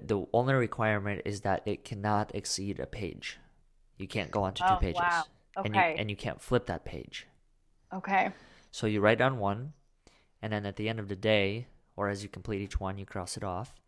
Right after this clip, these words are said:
Speaker 2: Okay.
Speaker 1: At the end of the day, whatever's not crossed off, you rip out that page, and then you copy it over onto the next day.
Speaker 2: Mm-hmm.
Speaker 1: So you,
Speaker 2: Okay.
Speaker 1: you can, you never have the ability to go back and look at, "Okay,
Speaker 2: Okay.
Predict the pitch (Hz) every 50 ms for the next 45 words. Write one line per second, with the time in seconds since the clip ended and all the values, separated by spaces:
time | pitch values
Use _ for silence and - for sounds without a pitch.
0 | _ _ _ _ _ _ - - 208 - - 180 175 175 175 - - - - -
1 | 110 110 113 117 117 113 107 107 110 107 107 98 107 101 104 104 107 101 - 98
2 | 95 - - - 101 92 95 - - 110 117 110 95 104 - - - - - -
3 | _ _ _ _ _ _ - - - 107 104 92 104 101 - 113 110 - - 107
4 | - - - 131 101 101 98 98 - - - - - _ - _ _ _ - 107
5 | 101 95 92 92 - - - 101 95 - 107 98 92 92 90 92 90 - - 90
6 | 95 90 - 92 82 87 82 85 87 - - - - - - _ _ _ _ _
7 | _ _ - 196 185 175 175 175 170 170 170 170 170 - - - - 107 101 98
8 | 92 85 175 175 175 - - - - - 101 104 101 98 101 107 104 104 104 101
9 | 98 101 104 107 101 95 98 98 95 95 95 101 104 101 98 92 95 85 - -
10 | - 92 87 - 101 98 92 65 53 - - - - - _ _ _ _ _ _
11 | _ _ _ - 104 98 98 92 85 - - - 101 101 - - 98 98 - -
12 | 104 - 101 73 - - 185 180 - - - - 165 165 165